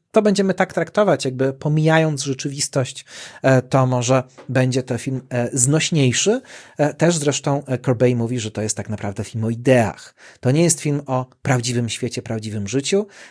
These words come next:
tylko o ideach, które są w środku tych bohaterów, też o idei Ameryki,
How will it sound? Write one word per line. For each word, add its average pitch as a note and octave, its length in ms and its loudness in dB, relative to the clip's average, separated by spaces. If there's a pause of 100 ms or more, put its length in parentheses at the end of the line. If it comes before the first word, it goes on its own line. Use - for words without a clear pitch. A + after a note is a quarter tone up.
tylko C3 320 -2
o B2+ 120 -2
ideach, C3 380 2
które B2+ 180 -8
są B2 160 -4
w - 60 -6
środku D3+ 360 0
tych G2+ 120 -10
bohaterów, G2+ 560 -8
też - 220 -8
o A#2+ 80 -6
idei B2 440 2
Ameryki, A#2+ 580 -4